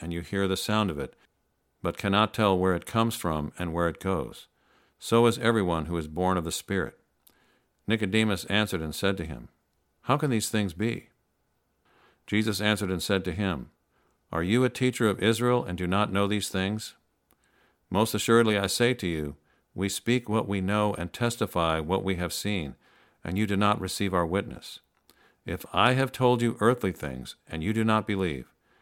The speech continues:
how will you believe if I tell you heavenly things? No one has ascended to heaven, but he who came down from heaven, that is the Son of Man, who is in heaven. And as Moses lifted up the serpent in the wilderness,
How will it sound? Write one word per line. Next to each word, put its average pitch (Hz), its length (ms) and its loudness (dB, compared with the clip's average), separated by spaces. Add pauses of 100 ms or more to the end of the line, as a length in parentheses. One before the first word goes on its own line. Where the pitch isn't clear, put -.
(240)
how 110 280 4
will 117 100 4
you 120 120 2
believe 95 560 0
if - 120 -8
I 82 80 0
tell 82 220 -4
you 85 140 -4
heavenly 78 380 -6
things? - 500 -8 (1080)
No 101 220 4
one 120 160 4
has 92 160 0
ascended 110 520 2
to 87 100 -4
heaven, 92 380 -2 (380)
but - 100 -14
he 101 140 -2
who 92 80 0
came 90 320 -4
down 98 320 2
from 95 180 -4
heaven, 90 420 -4 (520)
that 78 120 -4
is 82 160 -4
the 82 80 -6
Son 101 260 0
of 98 100 0
Man, 95 360 0 (580)
who 87 160 -6
is 82 140 -4
in 82 140 -4
heaven. 78 340 -6 (1120)
And 90 100 -4
as 80 160 -2
Moses 110 600 4 (100)
lifted 110 340 2
up 113 140 6
the 107 100 0
serpent 117 560 0 (220)
in 85 80 -6
the 82 80 -4
wilderness, 104 600 2